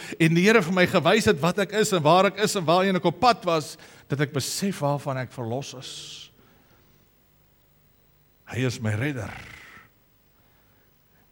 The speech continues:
Ek is verlos van die slawe mag van sonde, maar ek is nuut gemaak en my oë is oopgemaak, dat ek nie die, die, die werklike lewe kan sien vir wat hy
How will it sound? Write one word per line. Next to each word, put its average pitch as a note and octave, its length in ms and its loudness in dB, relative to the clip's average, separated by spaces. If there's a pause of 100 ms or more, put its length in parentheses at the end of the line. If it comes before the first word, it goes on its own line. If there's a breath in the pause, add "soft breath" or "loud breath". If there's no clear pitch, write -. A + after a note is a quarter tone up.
(420)
Ek - 40 -18
is A2+ 120 -2
verlos B2+ 340 -2
van B2+ 100 -6
die A2+ 120 -4
slawe C3+ 460 0
mag A#2+ 260 -2
van G#2 180 -8
sonde, D3+ 440 -4
maar G2 240 -4
ek G2+ 120 -10
is - 420 -14 (420 soft breath)
nuut C#3+ 340 -4
gemaak G2 640 -6 (600 soft breath)
en G2+ 140 -8
my G#2 140 -4
oë D3+ 200 0
is - 120 -6
oopgemaak, G#2+ 640 -4
dat F#2+ 100 -10
ek A2+ 140 -6
nie D3 100 -4
die, D#3 120 -8
die, A2+ 120 -6 (320 loud breath)
die G#2+ 160 -4
werklike C3 500 -2
lewe D3+ 380 -2
kan C3+ 160 -4
sien D3 200 -8
vir B2+ 160 -6
wat A2+ 200 -4
hy A#2+ 60 -4